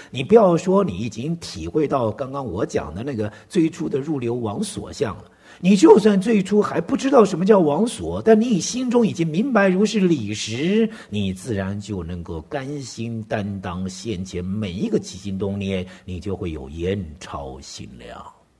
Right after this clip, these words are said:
你为什么能够有延超心量呢？如是的心里面的反思，如是心中的反光，反照，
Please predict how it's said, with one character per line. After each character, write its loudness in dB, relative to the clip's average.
你 6
为 12
什 6
么 6
能 6
够 6
有 8
延 4
超 4
心 -2
量 8
呢？ 6
如 8
是 2
的 4
心 -2
里 2
面 4
的 6
反 -4
思， -4
如 4
是 0
心 2
中 4
的 2
反 -8
光， 2
反 2
照， 4